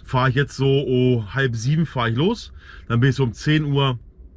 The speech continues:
äh, halb zehn in, in der Firma. Äh, und dann sind schon die ersten Auflieger für den nächsten Tag fertig geladen bei der Rewe. Wenn ich aber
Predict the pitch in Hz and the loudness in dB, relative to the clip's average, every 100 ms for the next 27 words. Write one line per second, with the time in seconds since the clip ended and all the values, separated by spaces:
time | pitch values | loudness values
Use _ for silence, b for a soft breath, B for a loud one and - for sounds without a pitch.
0 | - - - - - - - - 117 113 | -20 -20 -18 -18 -18 -18 -14 -2 0 2
1 | 107 120 117 - 139 123 120 - 120 113 | 0 0 -2 -2 -2 0 -2 -4 -2 -2
2 | - 165 214 240 220 - B B B B | 0 0 2 -2 -6 -16 B B B B
3 | B B - 131 135 139 139 131 131 143 | B B -2 2 4 2 0 -2 0 2
4 | 151 151 - 120 120 110 87 73 82 - | 2 0 -4 -14 -12 -10 -10 -10 -12 -12
5 | - - - - - 113 147 147 147 139 | -16 -20 -20 -12 -2 2 2 2 2 2
6 | 151 127 147 143 151 147 147 - 143 135 | 0 0 0 2 2 4 2 0 0 2
7 | 131 147 - 135 123 - 143 120 104 95 | 2 0 -2 -6 -4 0 0 0 -2 -2
8 | 90 82 73 - 95 92 95 80 80 69 | -2 -6 -8 -4 -2 0 -2 -2 -4 -8
9 | - - - - - - - 117 120 120 | -14 -20 -20 -20 -20 -20 -8 -2 0 2
10 | 117 117 110 | 0 0 -2